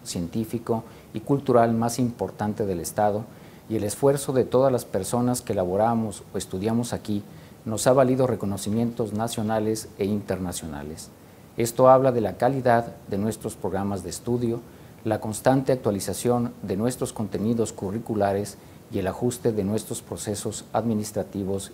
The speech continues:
y educativos. Todo ello nos permite ofrecerte una experiencia de aprendizaje óptima que te ayuda a ser un profesionista capaz y un ciudadano ejemplar. Para seguir creciendo como comunidad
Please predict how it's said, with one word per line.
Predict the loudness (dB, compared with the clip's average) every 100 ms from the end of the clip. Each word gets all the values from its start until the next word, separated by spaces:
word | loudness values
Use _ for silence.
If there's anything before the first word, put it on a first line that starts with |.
| -6
y | -4
educativos. | -4 -6 -8 -10 -12 -16 -20 -20 2
Todo | 6 8
ello | 8 6
nos | 2
permite | 0 2 2 2
ofrecerte | 0 0 2 2 2 0 0 -2 -2
una | 2 2
experiencia | 0 -2 0 0 2 4
de | 4
aprendizaje | 2 -2 -2 -2 -4 0
óptima | 2 2 0 -2 -2 -4 -14 -20 -6
que | -4
te | 0
ayuda | 0 4 2
a |
ser | 2 2
un | 2 0
profesionista | -4 -4 -2 -4 -2 -4
capaz | -2 2 2 0 -12 -10
y | -4 -2
un | 0 -2
ciudadano | -2 0 2 2 0 -2
ejemplar. | -4 -6 -6 -8 -14 -20 -20 -20 -20 -20 -2
Para | 0 2
seguir | 0 0 2
creciendo | 0 2 2 2 2
como | 0 0
comunidad | -2 -2 -2 4 4 4